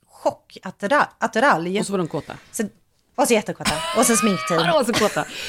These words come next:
Speaker 1: <laughs>
Speaker 2: Ja, och sen, men jag tänkte, och på tal om det här så såg jag också ett helt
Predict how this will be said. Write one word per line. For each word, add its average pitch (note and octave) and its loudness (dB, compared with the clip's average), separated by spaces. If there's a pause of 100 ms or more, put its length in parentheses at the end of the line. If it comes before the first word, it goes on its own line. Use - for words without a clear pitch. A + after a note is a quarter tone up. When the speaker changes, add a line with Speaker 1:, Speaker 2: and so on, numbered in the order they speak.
(160)
Speaker 1:
<laughs> C4+ -2
Speaker 2:
Ja, G3+ 2
och G3 -4
sen, G#3+ 2
men G3+ 4
jag F#3 0
tänkte, F#3+ -2
och E3 -2
på - -6
tal G#3+ 0
om A3 2
det F#3+ 2
här D#3 -2
så D3+ -4
såg D#3+ -10
jag E3 -4
också D#3 -6
ett - -12
helt - -8